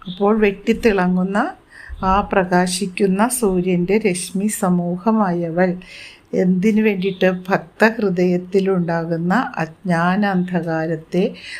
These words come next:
അല്ലെങ്കിൽ ആ അജ്ഞാനമാകുന്ന ഇരുട്ടിനെ നശിപ്പിക്കുന്ന പ്രഭയോടു കൂടിയ,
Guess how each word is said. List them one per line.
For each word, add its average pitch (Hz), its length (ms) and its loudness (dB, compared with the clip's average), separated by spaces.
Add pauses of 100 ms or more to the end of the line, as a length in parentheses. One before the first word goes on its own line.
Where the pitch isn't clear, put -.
(100)
അല്ലെങ്കിൽ 185 420 0
ആ 190 100 2
അജ്ഞാനമാകുന്ന 180 1080 0
ഇരുട്ടിനെ 180 720 -2
നശിപ്പിക്കുന്ന 180 1040 -2 (680)
പ്രഭയോടു 180 600 0
കൂടിയ, 170 680 -4